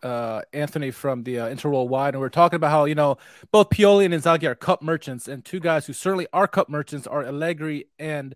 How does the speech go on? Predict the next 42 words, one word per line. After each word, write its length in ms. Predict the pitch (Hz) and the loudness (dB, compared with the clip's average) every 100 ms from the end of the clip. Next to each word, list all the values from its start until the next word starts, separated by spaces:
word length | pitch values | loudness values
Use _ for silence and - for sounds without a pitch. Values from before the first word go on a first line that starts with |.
| - _ _ | -20 _ _
uh, 300 | 139 135 127 | -8 -8 -8
Mourinho. 580 | 135 143 190 190 180 160 | -8 -6 -4 0 2 0
You 80 | 156 | -2
know, 60 | |
Mourinho 440 | 143 156 160 156 127 | -6 -6 -4 -6 -8
just 280 | 135 - _ | -12 -16 _
knows 320 | 139 147 170 | -12 -6 -6
how 80 | 170 | -4
to 80 | 156 | -6
get 120 | 151 | -6
the 120 | 147 | -10
job 340 | 127 147 131 113 | -8 -8 -8 -8
done 300 | 139 143 135 | -6 -6 -8
in, 200 | 131 127 | -12 -14
in 220 | 135 127 | -12 -10
Europe, 320 | 139 147 147 - | -6 -4 -4 -6
and 260 | 127 120 - _ _ _ | -12 -12 -16 _ _ _
he's 120 | 165 | -8
been 80 | 190 | -2
doing 140 | 226 | -2
it 20 | 208 | 0
for 100 | 220 | 4
a 40 | |
long 100 | 202 | 4
time, 220 | 208 170 | 4 -2
as 240 | 143 165 143 | -2 -4 -6
you 80 | |
said, 320 | 139 - 156 127 | -8 -4 -2 -2
and 100 | 117 | -8
he's 140 | 143 | -10
been, 140 | 139 135 | -12 -12
he's 180 | 135 | -12
been 140 | 120 127 | -12 -10
really 160 | 156 | -8
fantastic. 760 | 139 135 117 139 135 - 135 - | -8 -10 -10 -10 -10 -12 -14 -12
And, 180 | 127 120 _ - _ | -14 -14 _ -20 _
uh, 320 | - 131 127 117 170 | -10 -8 -8 -6 0
Alberto, 420 | 165 196 196 175 | 6 6 8 4
your 200 | 160 190 | 4 0
side, 280 | - 180 170 | 4 4 4
you 80 | 170 | 2
know, 260 | 160 151 | 0 0